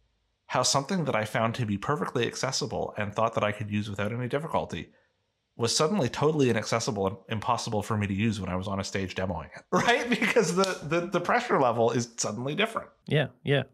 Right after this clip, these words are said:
Speaker 2: Uh, like, like you were talking with, uh, regard to sleep deprivation, it's a, it's a similar, a change in our chemistry, and it changes how we, how we can use things. It, uh, further reinforces the importance of actually them being more greatly inherently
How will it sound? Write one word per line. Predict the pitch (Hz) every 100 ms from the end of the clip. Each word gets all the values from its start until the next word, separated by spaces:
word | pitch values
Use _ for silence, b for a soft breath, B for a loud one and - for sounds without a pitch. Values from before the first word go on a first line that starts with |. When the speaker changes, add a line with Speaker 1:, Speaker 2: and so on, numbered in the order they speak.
| -
Speaker 2:
Uh, | 151
like, | 151 147
like | - 143 135
you | 127
were |
talking | - 123 120 110 107
with, | 113 107 -
uh, | 110 104 104 - - - -
regard | 123 110 110
to | 107
sleep | 98 - 139 -
deprivation, | 135 117 98 90 101
it's | 98 - -
a, | 107
it's | - -
a |
similar, | 123 147 139 127 104 90 107 B B B B -
a | -
change | - 139 151
in | 120
our | 104
chemistry, | 98 139 143 - 101 101 -
and | 113
it | 101
changes | - 131 123 104
how | 113 107
we, | 104 95 - -
how | 120
we | 110
can | 107 107
use | 104 143
things. | - 90 92
It, | 117
uh, | 107
further | 98 - 127 117
reinforces | 104 104 - 104 95 92
the | 101
importance | 92 90 101 92 -
of | 101
actually | 90 - 98 92 B B B B
them | 107 104 98
being | 98 98 95 92 92 -
more | 117 107
greatly | 92 110 113 117
inherently | 98 95 110 117 101 90 87